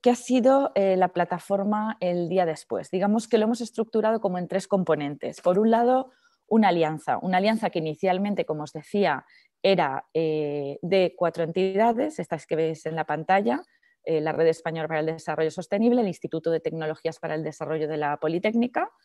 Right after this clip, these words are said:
el Instituto de, el Instituto de Salud Global de Barcelona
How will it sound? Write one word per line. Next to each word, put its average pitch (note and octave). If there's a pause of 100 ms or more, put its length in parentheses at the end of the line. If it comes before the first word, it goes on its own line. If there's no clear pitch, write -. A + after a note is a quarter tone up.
(500)
el F#3+
Instituto F3
de, F#3+ (140)
el E3
Instituto E3
de F3
Salud F3+
Global F3+
de F#3+
Barcelona A3